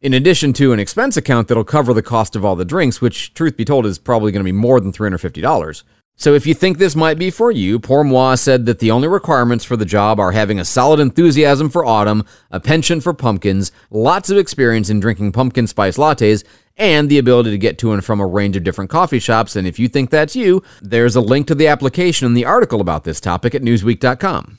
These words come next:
However, I have just one word of warning for you. Many times in life, you might think about the beautiful situation where you get paid to do something you love. Sometimes what you find is that getting paid for it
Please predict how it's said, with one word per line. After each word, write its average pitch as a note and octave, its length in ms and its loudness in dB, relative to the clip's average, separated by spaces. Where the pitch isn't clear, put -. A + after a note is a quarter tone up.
However, C#3+ 300 2
I C#3 60 2
have B2 240 0
just F3+ 340 0
one E3+ 320 0
word E3+ 160 2
of C#3 100 -2
warning C#3 280 0
for F2 200 -6
you. C#2+ 220 -14
Many F3+ 380 -2
times D4 320 0
in A3+ 80 -2
life, B2 320 0
you B2+ 60 2
might C3+ 220 0
think E3+ 540 -2
about B2 360 0
the A#2 100 2
beautiful A3 680 0
situation D#3 640 0
where G2+ 120 -2
you G#2+ 120 0
get A#2 220 -2
paid D#3+ 340 2
to D3 80 -4
do C#3 180 0
something D#3+ 380 0
you D3 100 2
love. D#3+ 320 2
Sometimes D4 520 -2
what B3+ 180 2
you C#4+ 80 2
find G#3+ 460 2
is D3 160 2
that D3+ 240 2
getting D3+ 340 2
paid G3 260 2
for A#2 300 2
it G#2 120 -2